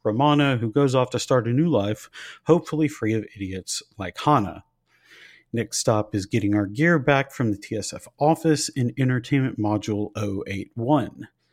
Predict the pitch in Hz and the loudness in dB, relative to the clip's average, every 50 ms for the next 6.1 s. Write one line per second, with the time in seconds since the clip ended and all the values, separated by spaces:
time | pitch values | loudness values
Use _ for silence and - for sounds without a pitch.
0 | _ _ _ _ _ _ _ - - - - - - - - - - - _ _ | _ _ _ _ _ _ _ -20 -20 -20 -20 -20 -20 -20 -20 -20 -20 -20 _ _
1 | _ - 151 151 - 143 127 113 - - - 110 - - 113 110 104 - - 214 | _ 2 2 2 4 4 2 2 0 -4 -8 -8 -6 -4 -4 -4 -2 0 2 4
2 | 214 202 190 180 175 175 170 160 127 - - - - - - 208 196 147 139 139 | 4 6 6 6 6 6 4 4 2 -2 -8 -12 -8 -2 2 2 2 4 4 4
3 | 135 123 117 117 107 - - 117 107 101 98 - - 127 135 131 127 127 127 120 | 6 6 6 4 2 0 0 -2 -2 -2 -2 -2 2 4 4 4 4 4 2 2
4 | 107 - - 123 117 - - - 131 147 156 147 - - 135 127 110 110 120 120 | 0 -2 -4 -6 -6 -6 -2 2 4 4 4 4 4 2 0 0 0 0 0 0
5 | 117 113 110 113 110 104 107 98 110 139 165 180 180 170 156 156 151 147 147 139 | 0 0 0 0 0 0 0 0 2 2 4 4 6 4 4 4 2 2 0 -2
6 | - | -4